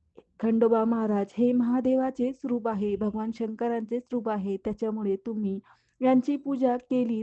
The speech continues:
तर काहीही हरकत नाही. आपल्या कुलदेवी देवाची पूजा सेवा आपल्याला करायची असते. कुठलीही देव देवी आपले कुलदैवत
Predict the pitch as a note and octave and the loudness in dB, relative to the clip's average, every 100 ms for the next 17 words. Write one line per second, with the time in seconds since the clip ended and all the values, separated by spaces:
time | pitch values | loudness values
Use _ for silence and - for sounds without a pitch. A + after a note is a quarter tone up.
0 | - A#3 A#3+ A#3 G#3+ A3+ B3 A3 A3 G#3+ | 0 0 0 -2 0 0 -2 -2 -4 -4
1 | A3+ B3 A#3+ G3 G3+ - G#3 A3 G3+ G#3 | -4 0 0 0 -4 -4 -6 -2 -2 -2
2 | A#3+ A3+ G#3+ A3+ A3+ A3+ A3+ _ _ _ | -4 -4 -2 -2 -2 -6 -8 _ _ _
3 | B3 B3 B3+ B3 A#3+ G#3 G#3 - _ _ | 6 8 8 4 0 -6 -8 -20 _ _
4 | _ - C4 A#3 A#3+ G3 - _ - B3+ | _ -2 0 2 2 0 -8 _ 0 6
5 | B3 A#3+ G#3+ G3 A3+ B3 A#3 G#3+ A#3 A3+ | 6 4 0 -4 0 2 2 0 0 0
6 | A3 G#3+ A3+ G#3 - G3+ F#3+ A3 G#3 A3+ | 0 0 -2 -2 -2 -2 -2 -6 -8 -6
7 | G3+ A3+ G3+ A#3 G#3+ G3+ _ _ _ - | -2 -2 -2 -2 -2 -4 _ _ _ -2
8 | B3 A#3 A3 E3+ _ _ _ _ _ _ | 0 2 0 -4 _ _ _ _ _ _
9 | _ _ - A#3+ A#3+ A3+ G#3+ A#3+ A#3 A#3 | _ _ -8 -4 2 2 2 0 2 4
10 | A#3 A3+ G#3+ | 4 0 -2